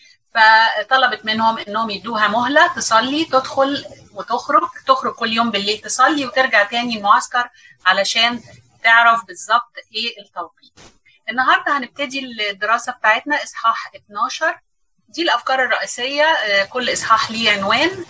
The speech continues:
آه، إصحاح ال اتناشر دعوة يهودات لحضور عشاء أليفانا، بعد كده يهودات، يهودات في خيمة أليفانا، خطة يهودات لمهاجمة الأشوريين، هزيمة جيش أشور، وفي الآخر تسبيحة يهودات.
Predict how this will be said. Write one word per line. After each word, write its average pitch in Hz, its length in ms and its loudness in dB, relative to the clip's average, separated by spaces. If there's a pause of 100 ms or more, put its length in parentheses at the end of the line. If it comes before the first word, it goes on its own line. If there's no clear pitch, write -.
آه، 202 640 0
إصحاح - 320 -6
ال 208 440 -8
اتناشر 254 420 -2 (420)
دعوة 262 420 2
يهودات 208 400 -4
لحضور 196 440 -8
عشاء 185 360 -2 (100)
أليفانا، 262 580 -4
بعد 190 280 2
كده 220 280 -4
يهودات، 196 440 0 (240)
يهودات 190 400 -4
في - 140 -20
خيمة 233 340 -2 (100)
أليفانا، 240 520 -2 (580)
خطة 302 440 0
يهودات 226 400 0
لمهاجمة 220 600 -4 (140)
الأشوريين، 202 920 -8 (300)
هزيمة 226 440 -2 (260)
جيش 208 440 0
أشور، 233 500 -8 (260)
وفي 202 200 -12
الآخر 208 480 -2 (120)
تسبيحة 196 540 -2 (120)
يهودات. 175 420 -10